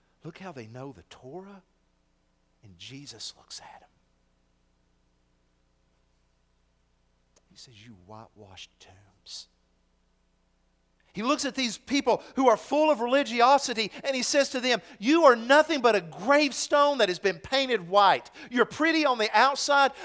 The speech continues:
but inside there is nothing but death and decay." Jesus had no room for people who played a part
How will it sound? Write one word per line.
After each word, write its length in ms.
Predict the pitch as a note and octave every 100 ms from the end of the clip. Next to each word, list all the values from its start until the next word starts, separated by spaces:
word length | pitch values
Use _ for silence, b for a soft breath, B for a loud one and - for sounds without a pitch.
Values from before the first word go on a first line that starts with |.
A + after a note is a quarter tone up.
| -
but 160 | A#3 -
inside 760 | D4+ D#4 C#4+ - - A#3 G3+ F#3+
there 120 | G#3
is 140 | F#3+
nothing 320 | A#3 B3 A#3+
but 260 | F#3+ F3+ D3+
death 320 | A#3+ C4+ B3+ B B
and 140 | A#3
decay." 760 | G#3 G#3 - B3 G3+ E3 B2 A2+ _ _ _ _ _ _ _ _ _ _
Jesus 380 | - D3 B2+ G#2+
had 200 | B2+ A2+
no 180 | A2+ A2+
room 320 | A2 A#2 G2+
for 120 | -
people 300 | _ A2 G2
who 140 | E2+ F#2+
played 480 | _ A#2 A2 F#2
a 40 | D#2+
part 540 | _ - A2+ E2 _